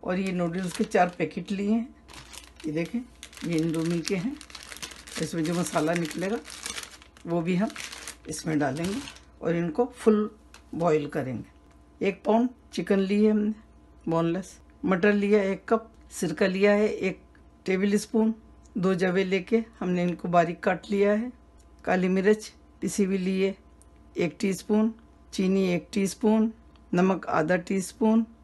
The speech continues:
दो टेबल स्पून सोया सॉस लिया है और दो टेबल स्पून तेल लिया है। इस तेल को, में हम चिकन को बनाएंगे और मटर बॉईल करते हैं और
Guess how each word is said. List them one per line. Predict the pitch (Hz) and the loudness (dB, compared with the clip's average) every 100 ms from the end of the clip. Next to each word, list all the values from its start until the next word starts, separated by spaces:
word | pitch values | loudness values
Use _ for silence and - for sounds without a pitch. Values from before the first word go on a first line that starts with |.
| - - - - | -20 -20 -20 -4
दो | 180 196 | 2 4
टेबल | 202 190 185 | 4 2 2
स्पून | 190 - 214 226 262 - | -2 0 2 2 0 -10
सोया | - 180 175 | -4 0 0
सॉस | 175 175 170 | 0 -2 -2
लिया | 190 196 220 | 0 2 2
है | 240 - - _ | -2 -12 -20 _
और | - | -6
दो | 151 180 | 0 0
टेबल | 180 190 170 160 | 2 0 0 -2
स्पून | 151 - 196 262 - - - - - - | -4 -4 -2 -2 -8 -20 -20 -20 -20 -8
तेल | - 170 | 0 2
लिया | 160 175 180 | 2 2 2
है। | 202 269 - - - - - | 0 -4 -12 -20 -20 -20 -10
इस | - 151 | -8 -6
तेल | - 170 165 | -4 -2 -4
को, | - - | -8 -6
में | 160 170 208 | -2 0 2
हम | 226 302 - - - - | 2 -2 -6 -20 -20 -14
चिकन | 143 147 170 | -8 -4 -4
को | - | -2
बनाएंगे | 156 147 120 139 135 - - - - - | -2 0 0 -4 -4 -10 -20 -20 -20 -6
और | 160 147 | -2 0
मटर | 160 151 170 | 0 -2 -2
बॉईल | 156 151 | 0 0
करते | 151 147 151 - | -2 -8 -4 -2
हैं | 254 - - - - - - - - | -2 -6 -20 -20 -20 -20 -20 -20 -18
और | 311 139 | -10 -10